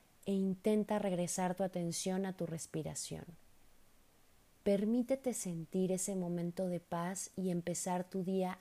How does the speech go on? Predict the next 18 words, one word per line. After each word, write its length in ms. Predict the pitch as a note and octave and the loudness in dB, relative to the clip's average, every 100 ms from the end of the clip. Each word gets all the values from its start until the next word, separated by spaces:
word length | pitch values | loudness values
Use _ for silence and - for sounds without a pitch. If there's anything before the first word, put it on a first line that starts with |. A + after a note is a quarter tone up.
| - | -2
libre 420 | F#3 G3+ F#3 F3+ | 2 4 4 4
de 140 | F3 D#3+ | 2 0
tensiones. 840 | D#3 D3+ - D3+ D3 C#3 - - - - - - - - - - - - - - - - - - - - - - - _ - | -4 -4 -4 -6 -10 -14 -14 -14 -16 -20 -20 -20 -20 -20 -20 -20 -20 -20 -20 -20 -8 -6 -8 -16 -20 -20 -20 -20 -20 _ 4
El 180 | A#3+ A3 | 6 6
tercer 400 | C4+ - D#4+ E4 | 4 4 2 2
punto 460 | D4 C#4+ A#3+ F3+ | 4 4 6 4
o 120 | F3 | 6
idea 640 | F3+ E3+ F3+ D#3 D3 D#3+ G3 E3+ | 6 6 6 4 0 -4 -4 0
va 120 | F3 | 2
muy 340 | F#3 F#3 G3+ | 2 4 4
ligado 420 | F#3+ F#3+ F3+ E3+ | 4 4 2 0
con 140 | E3+ E3 | -2 -2
el 140 | D#3 | -4
primero, 520 | - D#3 D#3 D3+ D3 C3+ _ _ _ - - - - | -4 -6 -4 -6 -8 -14 _ _ _ -20 -20 -18 0
y 160 | G3 A#3 | 6 6
este 420 | G#3+ - A3 G#3+ | 6 2 4 4
es: 200 | - - | 2 -2
identifica 1120 | A3 F#3 F#3 F3 F#3 - B3 A#3+ A3 G3+ G#3+ | -2 0 0 0 -2 -2 -2 -2 0 0 -2